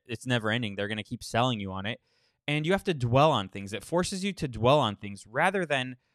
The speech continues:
work it out yourself and, and better yourself. So these guys are bullshit, and I don't like them. So buy Bitcoin, buy Cardano, even though I don't know what it is. <laughs>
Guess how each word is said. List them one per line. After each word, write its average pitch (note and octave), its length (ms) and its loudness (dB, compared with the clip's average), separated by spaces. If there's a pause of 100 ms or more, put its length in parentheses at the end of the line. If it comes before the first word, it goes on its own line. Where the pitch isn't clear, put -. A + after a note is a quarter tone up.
(120)
work C3 320 0
it F3 80 0
out D3 200 4
yourself G#2+ 600 -4 (360)
and, G#2+ 340 -4 (100)
and G#2 320 -6
better B2+ 240 4
yourself. G#2 580 -6 (300)
So E3 380 -4
these G#3 220 -6
guys A3 240 2
are F#3+ 160 -2 (100)
bullshit, A#2+ 520 -2 (600)
and A2+ 280 0
I A2 100 4
don't A#2 160 2
like A2+ 140 2
them. A#2+ 120 -2
So E3 120 10
buy E3+ 320 6
Bitcoin, A2 540 -6 (280)
buy C#3 220 6
Cardano, B2+ 640 4
even A2+ 220 -2
though A#2 100 6
I A#2 80 8
don't A2+ 240 2
know B2 80 2
what C#3 140 4
it D#3 100 2
is. C3 360 2
<laughs> - 40 -6